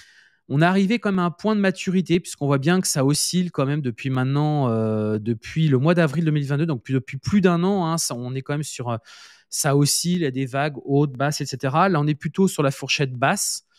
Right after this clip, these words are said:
Donc là, j'ai envie de vous dire, euh, vu les articles que j'ai pu un petit peu étudier avant de vous faire cette vidéo,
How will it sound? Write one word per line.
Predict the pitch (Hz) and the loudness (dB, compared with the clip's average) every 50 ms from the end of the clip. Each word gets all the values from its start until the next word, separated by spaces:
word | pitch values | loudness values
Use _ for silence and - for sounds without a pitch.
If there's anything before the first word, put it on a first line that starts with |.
| _ _ _ _ _ _ _ _ _ _ _ | _ _ _ _ _ _ _ _ _ _ _
Donc | - 143 147 - | -8 -6 -4 0
là, | 254 302 | 0 0
j'ai | 311 - | 2 2
envie | 220 190 208 | 4 2 2
de | 190 | 2
vous | 175 180 170 | 2 0 0
dire, | 135 151 208 226 208 160 - - | 0 0 0 0 0 -2 -4 -2
euh, | 139 131 131 131 127 | 0 2 2 2 0
vu | 123 123 170 233 | 0 0 4 4
les | 220 208 170 147 131 | 6 6 6 6 4
articles | 202 - - - 220 220 202 | 2 0 0 -2 -2 -2 0
que | - - 156 | 0 0 0
j'ai | 131 139 156 | 2 2 0
pu | 143 - - 180 180 180 170 | 0 -2 -4 -2 2 2 2
un | 143 | 2
petit | 135 - - 143 | 0 -4 -8 -8
peu | - 156 156 127 | -2 0 0 2
étudier | 160 170 135 - - 165 156 160 185 196 190 - | 2 0 0 0 -6 -6 -2 0 2 2 2 2
avant | - 123 123 123 135 | 0 -4 -4 -4 -4
de | 131 | -6
vous | 123 127 | -6 -6
faire | - 156 139 | -8 -8 -8
cette | - - 131 | -6 -8 -8
vidéo, | 120 127 123 127 131 135 160 202 202 _ | -10 -8 -4 0 2 2 2 2 0 _